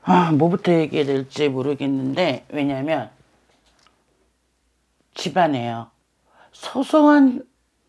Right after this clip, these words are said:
근심이 많다 그럴까요? 큰 근심보다 자잘한 근심이 더 무섭잖아요.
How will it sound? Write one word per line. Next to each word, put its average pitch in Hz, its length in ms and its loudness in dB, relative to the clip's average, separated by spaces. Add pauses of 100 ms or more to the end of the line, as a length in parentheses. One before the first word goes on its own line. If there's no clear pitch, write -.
(1900)
근심이 196 520 -2
많다 143 400 -6
그럴까요? 147 480 -14 (1080)
큰 - 360 2
근심보다 143 760 -2 (340)
자잘한 185 500 0
근심이 160 380 -6
더 131 60 -6
무섭잖아요. 113 760 -16